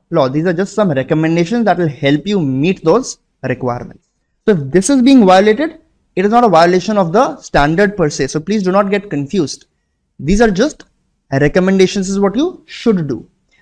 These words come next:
And that's why I'm saying that reading and memorizing these is a lot less important than practicing questions on your own and understanding what the different situations are. Okay, so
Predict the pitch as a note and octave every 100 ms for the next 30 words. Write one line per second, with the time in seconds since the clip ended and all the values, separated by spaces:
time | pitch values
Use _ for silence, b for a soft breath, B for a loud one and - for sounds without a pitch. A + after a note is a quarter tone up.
0 | _ D3 D#3 A3 G#3 G3 G#3+ G#3 G3 -
1 | _ _ _ C#3+ D3+ F#3 A3+ A3+ G3+ D3+
2 | D3 E3+ F3 F3+ G#3 F3 F#3 G3 F3 D#3
3 | D3 D3+ F#3 F3 C#3 F#3+ - F3+ - E3+
4 | E3+ E3+ - _ _ _ C3+ D3 E3+ D#3
5 | C#3+ - F3 G3 E3+ D3 - F#3 E3+ E3
6 | D#3+ D#3+ D#3+ E3+ D#3 D3+ D3 C#3+ D3 -
7 | F3 F3+ F3 C3+ D#3 D3+ D3 D#3+ D3+ C#3
8 | C#3 B2+ D3+ D3+ _ A#2+ - - _ _
9 | C3+ A#3+ - b b b - F#3+ -